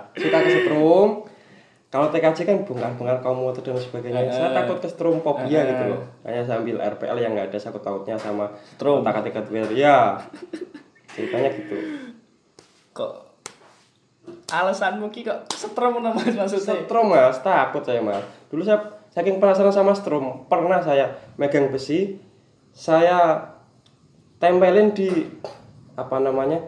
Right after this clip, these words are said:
Speaker 1: kabel yang dicolokin di stop kontak,
Speaker 2: Mm-hmm.
Speaker 1: tapi nggak sampai masuk.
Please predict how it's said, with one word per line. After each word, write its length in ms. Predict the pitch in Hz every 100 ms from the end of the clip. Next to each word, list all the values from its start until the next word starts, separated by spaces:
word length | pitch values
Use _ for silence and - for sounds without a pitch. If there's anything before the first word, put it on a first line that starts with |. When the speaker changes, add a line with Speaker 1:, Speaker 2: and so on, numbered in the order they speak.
| -
Speaker 1:
kabel 320 | 143 143 151
yang 80 | 156
dicolokin 400 | - 147 147 151
di 80 | 143
stop 220 | - -
kontak, 420 | 131 131 165 -
Speaker 2:
Mm-hmm. 640 | 120 113 123 139 165 - -
Speaker 1:
tapi 220 | - 196
nggak 140 | 156
sampai 240 | 175 160 143
masuk. 480 | 156 151 139 135